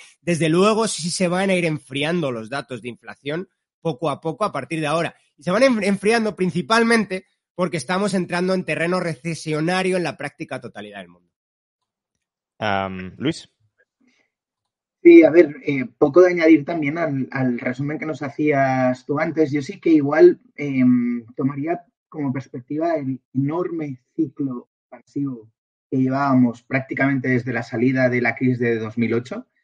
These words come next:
Speaker 3: que ahora, eh, se ha vuelto a poner un poco de moda con el Nobel que le han dado a Bernanke, que como todos sabemos,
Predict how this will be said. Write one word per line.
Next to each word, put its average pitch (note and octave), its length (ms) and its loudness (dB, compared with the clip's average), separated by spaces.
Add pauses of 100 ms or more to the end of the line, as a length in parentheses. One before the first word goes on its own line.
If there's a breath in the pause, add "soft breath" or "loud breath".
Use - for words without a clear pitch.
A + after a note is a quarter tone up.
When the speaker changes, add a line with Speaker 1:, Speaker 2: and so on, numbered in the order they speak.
(260)
Speaker 3:
que D#3 60 -6
ahora, C3+ 460 4 (420)
eh, A#2+ 560 0
se C3 160 -6
ha - 20 2
vuelto C3 260 4
a B2+ 60 4
poner B2+ 160 2
un B2+ 120 -2
poco B2+ 160 -4
de B2+ 80 0
moda B2 320 -2
con A#2+ 160 -4
el A#2 120 -4
Nobel B2+ 300 0
que A#2+ 100 -8
le A#2 60 0
han A#2 140 -2
dado A#2 240 -2
a A2 40 -2
Bernanke, A2+ 640 -4
que A2 200 -4
como A2+ 240 -8
todos A2+ 160 -8
sabemos, A#2 440 -4